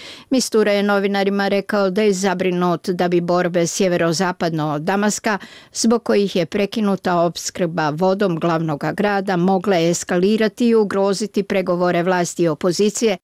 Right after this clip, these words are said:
planirane za dvadeset treći januar u Astani. James Mattis, bivši mornarički general koji je nominiran za ministra obrane sad A pred Komitetom za oružane snage Američkog senata,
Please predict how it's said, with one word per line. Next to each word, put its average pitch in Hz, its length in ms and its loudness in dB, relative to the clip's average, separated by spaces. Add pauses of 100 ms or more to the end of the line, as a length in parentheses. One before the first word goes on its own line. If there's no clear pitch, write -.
(120)
planirane 190 640 0
za 175 160 0
dvadeset 190 500 -2
treći 165 420 -2
januar 170 540 0 (100)
u 165 160 2
Astani. 175 640 -2 (420)
James 226 380 0
Mattis, 208 600 0
bivši 202 420 0
mornarički 190 640 0
general 196 500 0
koji 202 220 2
je 180 80 2
nominiran 185 640 2
za 190 120 0
ministra 180 580 0
obrane 190 460 0
sad 160 280 -2
A 196 200 2
pred 214 300 -2
Komitetom 202 640 0
za 190 140 0
oružane 160 440 0
snage 190 380 0
Američkog 165 520 -2
senata, 196 540 0